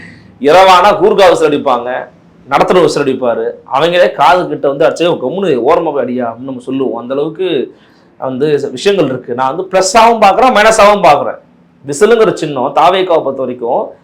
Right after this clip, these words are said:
பிளஸும் இருக்கு, மைனஸும் இருக்கு. சரி, அதை விடுங்க. இப்ப அவர் நீங்க பேசின பேச்சு, அதுல பாரதிய ஜனதா கட்சியினுடைய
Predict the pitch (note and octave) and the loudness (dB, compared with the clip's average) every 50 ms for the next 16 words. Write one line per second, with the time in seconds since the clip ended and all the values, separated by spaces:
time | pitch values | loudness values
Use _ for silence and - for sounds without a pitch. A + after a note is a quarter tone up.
0 | _ _ _ _ - - A3 B3 - - D4+ C#4 A#3+ A3 - - B3+ A3 A3 B3 | _ _ _ _ 0 2 2 2 2 2 4 4 4 2 2 0 0 0 2 2
1 | B3+ B3 - A#3 G#3+ F3 D#3+ - C#3+ - F#3 F3+ G3+ G3+ A3 A3 A#3+ A3 F3+ B2+ | 2 2 2 2 2 2 0 -2 2 2 4 4 4 4 4 6 6 4 4 2
2 | - - - _ _ _ _ _ _ _ _ _ _ _ _ _ - G3+ G3 - | -2 -6 -14 _ _ _ _ _ _ _ _ _ _ _ _ _ -14 -14 -6 0
3 | - D4+ D4 C4 A#3 G#3+ G3+ F3+ D#3+ - G#3+ A#3+ A#3+ A#3+ G#3+ F#3+ - - F#3 G3 | 2 4 6 6 6 4 2 0 2 2 2 2 2 2 -2 -2 0 2 2 2
4 | F#3+ - - D#3+ A#2+ - - - _ _ _ _ _ - - E3 F#3 A#3 B3+ G#3 | 0 0 -4 -8 -10 -10 -12 -20 _ _ _ _ _ 0 2 4 4 6 6 6
5 | E3+ D#3 E3 F#3 - - - - _ _ _ _ _ - C3 C#3 C#3+ D#3 G#3+ B3 | 6 4 4 2 0 -2 -10 -16 _ _ _ _ _ -6 0 2 4 6 6 6
6 | C#4+ D4 C#4 D4 C#4+ C#4+ C#4 - F#3 G3+ G3 G#3+ G3+ A#3+ A#3+ A#3+ A#3+ A#3 G#3 - | 6 6 6 4 4 4 4 4 4 4 2 4 4 6 4 4 4 2 0 -2
7 | - - G3+ F#3 F3 D#3+ D3 C3+ C3 A#2+ B2 C3 E3 F#3+ G3+ | -2 -4 -4 -2 -2 -2 -2 -2 -4 -2 -2 -2 -2 -4 -4